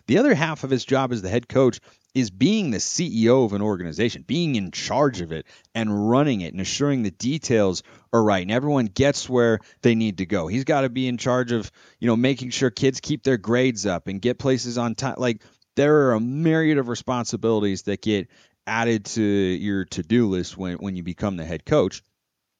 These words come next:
and making sure that this stuff, you know, the, only the stuff that you want out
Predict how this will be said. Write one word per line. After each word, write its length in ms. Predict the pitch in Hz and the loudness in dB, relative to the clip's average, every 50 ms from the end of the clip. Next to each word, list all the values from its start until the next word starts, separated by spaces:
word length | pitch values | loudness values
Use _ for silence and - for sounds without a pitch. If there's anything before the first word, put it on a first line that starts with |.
| _ _ _ _ _ | _ _ _ _ _
and 120 | - 107 104 | -4 -2 0
making 300 | 104 110 110 127 120 113 | 0 0 0 0 0 -2
sure 240 | - - 120 113 107 | 0 0 2 2 2
that 160 | 104 - 78 | 0 -2 -2
this 160 | 107 110 - | -2 -2 -2
stuff, 420 | - - - 110 104 101 - - _ _ _ _ _ _ _ | -2 -2 0 2 2 0 0 -6 _ _ _ _ _ _ _
you 120 | - 110 101 | -4 -2 -2
know, 60 | 92 | -2
the, 140 | 80 - - | -4 -6 -4
only 280 | - 127 135 139 143 139 | -2 0 0 2 2 2
the 100 | 127 120 | 0 0
stuff 500 | - - - 123 117 113 110 - - - _ _ _ _ _ _ _ - | -2 0 2 4 4 4 2 -2 -8 -20 _ _ _ _ _ _ _ 0
that 220 | 110 110 104 95 - _ - | 2 2 2 2 -2 _ -14
you 160 | - 95 101 | -10 -8 -6
want 340 | 95 95 107 110 120 117 - | -4 -2 -2 0 -2 -2 -4
out 340 | 101 98 95 95 90 - - | -4 -4 -2 -2 -2 -4 -6